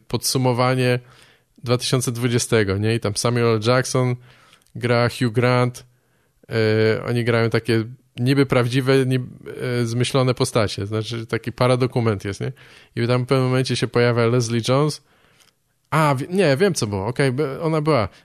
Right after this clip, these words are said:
była w History of Swear Words, po prostu był fragment jej stand-upu. O coś powiedzieli, już nie pamiętam, które słowo, ale jako przykład taki pokazali fragment Les-,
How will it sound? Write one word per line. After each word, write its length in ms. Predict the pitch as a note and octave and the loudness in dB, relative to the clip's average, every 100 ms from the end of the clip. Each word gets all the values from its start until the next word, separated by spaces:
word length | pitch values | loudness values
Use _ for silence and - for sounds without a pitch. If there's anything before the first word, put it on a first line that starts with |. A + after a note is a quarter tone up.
| - | -4
była 260 | C3+ D3+ | 0 0
w 100 | C#3 | 0
History 380 | - E3 - D3 | -4 -4 0 0
of 100 | C#3 | 0
Swear 240 | - C#3+ | 0 2
Words, 200 | D3+ D3 | 2 0
po 120 | - C3+ | -2 -4
prostu 260 | C#3+ - | -2 -2
był 140 | C#3 C3 | -2 -2
fragment 460 | C#3 D3 D3 C#3+ | 2 0 2 0
jej 80 | C#3 | -2
stand-upu. 640 | - C3+ C3 C3 G#2+ G2+ G2 _ _ _ _ | -2 -2 2 0 0 -8 -12 _ _ _ _
O 60 | A#2 | -8
coś 180 | - C3 | -8 -2
powiedzieli, 760 | D#3 C#3 B2 C#3 C#3 C3+ C3 - _ _ _ | 0 0 2 4 4 2 -2 -8 _ _ _
już 140 | - | -8
nie 60 | C3+ | -2
pamiętam, 300 | C3+ C3 A#2+ | 0 0 0
które 300 | - C3 A#2+ | 0 0 0
słowo, 540 | - A#2+ A2+ G2 G2 - | 0 -2 0 -2 -6 -10
ale 520 | - A2+ A2+ A#2+ A#2 | -8 -4 0 2 2
jako 200 | A#2 A#2+ | 0 -4
przykład 560 | A#2 - E3 - G#2+ G2 | -4 0 -2 0 -2 -2
taki 220 | G#2+ - | -8 -10
pokazali 540 | - A2 A2+ A#2 A2+ G#2+ | -8 -6 -4 -2 -2 -2
fragment 440 | A#2+ A#2+ A#2 A2 | -2 -2 -2 -2
Les-, 300 | A2+ A2 B2+ | -2 -2 -6